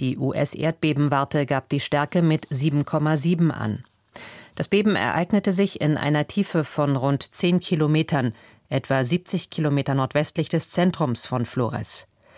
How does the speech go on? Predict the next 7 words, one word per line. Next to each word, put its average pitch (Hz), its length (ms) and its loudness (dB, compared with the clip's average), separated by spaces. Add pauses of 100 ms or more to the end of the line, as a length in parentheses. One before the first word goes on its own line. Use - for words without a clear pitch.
(240)
Menschen 160 440 2
flohen 143 400 0
in 123 240 0
Panik 139 520 0
aus 123 180 -2
ihren 127 320 0
Häusern. 127 440 -2